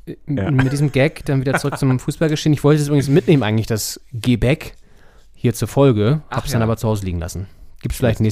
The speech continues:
Speaker 1: nächste Woche dann trocken.
Speaker 2: Ja. <laughs> Ja, sehr gut. Ja, nächste Woche ist ein gutes Stichwort.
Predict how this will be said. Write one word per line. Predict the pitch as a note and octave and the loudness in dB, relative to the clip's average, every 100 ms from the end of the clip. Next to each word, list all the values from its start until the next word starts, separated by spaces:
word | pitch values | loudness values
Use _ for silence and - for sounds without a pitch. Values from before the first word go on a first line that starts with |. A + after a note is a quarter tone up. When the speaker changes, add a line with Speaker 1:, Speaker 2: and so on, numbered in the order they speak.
| - | -2
Speaker 1:
nächste | |
Woche | F#2+ F#2+ | -6 -4
dann | F#2+ F#2 F#2 - - - - - - | -4 -4 -8 -12 -20 -20 -20 -20 -14
trocken. | - - G2 - | -10 -8 -10 -12
Speaker 2:
Ja. | G#2 A2 | -6 -6
<laughs> | - - - - - D#3+ - - - - - - - F#3+ G3 F3+ - C#3+ D3+ C#3 A#2+ G2 | -4 -4 0 0 -2 -12 -12 -20 -20 -20 -20 -18 -6 -6 -4 -12 -12 -14 -14 -14 -10 -8
Ja, | A2 G#2 F2+ | -6 -6 -4
sehr | F#2+ | -6
gut. | E2+ E2 - - - - - - - - - - | -6 -8 -14 -20 -20 -20 -20 -20 -20 -20 -20 -10
Ja, | C#3 C#3+ | -4 0
nächste | C3+ D3 B2+ | 0 -2 -2
Woche | - G#2+ | -2 -4
ist | F2 G#2 A2+ | -6 -8 -8
ein | G#2 | -8
gutes | A#2+ G#2 | -8 -10
Stichwort. | F#2+ - A#2+ - | -10 -10 -10 -10